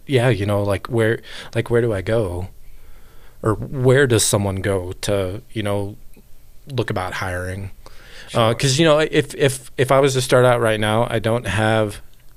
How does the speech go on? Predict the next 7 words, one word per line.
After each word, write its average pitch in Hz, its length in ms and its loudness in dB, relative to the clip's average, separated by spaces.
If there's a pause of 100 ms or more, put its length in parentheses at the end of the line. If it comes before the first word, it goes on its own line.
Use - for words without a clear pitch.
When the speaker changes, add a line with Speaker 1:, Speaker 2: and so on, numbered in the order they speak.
(720)
Speaker 1:
enough 117 280 0
work 123 300 0
for 98 120 -8
two 101 180 -10
people. 123 460 -10 (580)
Speaker 2:
Hmm. 110 320 -8 (880)
Speaker 1:
So, 107 580 2